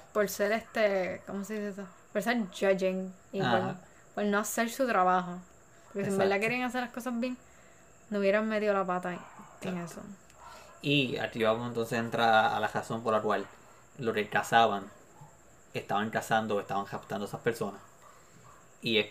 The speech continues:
Speaker 2: por, obviamente, como mencionaba al principio, como una diferencia de ideales,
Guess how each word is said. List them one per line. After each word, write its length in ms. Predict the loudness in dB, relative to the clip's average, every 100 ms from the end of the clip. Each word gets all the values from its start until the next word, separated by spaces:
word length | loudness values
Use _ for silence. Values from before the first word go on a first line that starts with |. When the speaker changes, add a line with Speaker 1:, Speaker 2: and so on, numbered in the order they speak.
| -2
Speaker 2:
por, 440 | 2 4 2 -2 -10 -20 -20 -20 -20 -6
obviamente, 400 | 0 0 0 -2
como 140 | -4
mencionaba 320 | -4 -4 -2 -2
al 60 |
principio, 400 | -2 -4 -4 -4 -8 -20 -20 -20 -10
como 560 | -6 -2 0 0 -2 -8 -18 -20 -20 -20 -4
una 100 | -2
diferencia 380 | 0 0 2
de 100 | 2
ideales, 480 | 2 2 4 2 -2